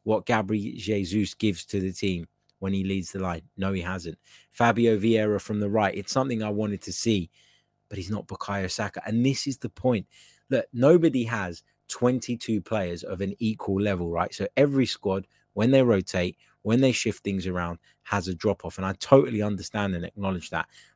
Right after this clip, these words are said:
But our drop-off, it's too bloody significant. I wouldn't have made some of the changes that Mikel did. I wouldn't have made the changes after two nil. I, I don't think there was any point, uh, in doing that at that point. All you did was increase the risk of losing someone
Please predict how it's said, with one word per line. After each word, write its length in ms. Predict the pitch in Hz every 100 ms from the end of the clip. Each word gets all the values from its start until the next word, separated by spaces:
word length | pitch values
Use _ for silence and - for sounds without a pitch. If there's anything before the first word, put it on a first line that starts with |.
| -
But 120 | 107 120
our 200 | 139 160
drop-off, 540 | 160 156 - 156 - _ _
it's 240 | - - -
too 400 | - 127 120 110 _ _ -
bloody 460 | 110 107 101 98
significant. 680 | - 87 98 90 - - 80 - _ _ _ _ _ _ _ _ _ _ _ _ _ _
I 80 | 104
wouldn't 320 | 104 135 151
have 120 | 143
made 380 | 131 120 107 92 - _ -
some 300 | - 113 104
of 40 |
the 80 | 95
changes 420 | - 95 87 85
that 120 | 90
Mikel 380 | 90 85 90 82
did. 160 | 90 95
I 80 |
wouldn't 260 | 98 110 113
have 80 | 104
made 220 | 101 92
the 80 | 92
changes 400 | - 92 87 90
after 240 | 87 -
two 240 | - 92 87
nil. 260 | 85 90 _ - _ _
I, 220 | 92 -
I 20 | 98
don't 180 | 98 98
think 140 | 98
there 120 | 95
was 120 | 90
any 180 | 92 90
point, 360 | - 98 90 - _ _ _ _ -
uh, 200 | 87 82
in 160 | 95 90
doing 280 | 101 95 92
that 160 | 90
at 160 | 90 92
that 160 | 82
point. 240 | - 95 95
All 160 | 107
you 160 | 104 95
did 220 | 104 98
was 140 | 92 90
increase 380 | 90 - 98
the 120 | - 90
risk 280 | 101 -
of 140 | 95 92
losing 340 | 101 90 92
someone 420 | - 95 92 92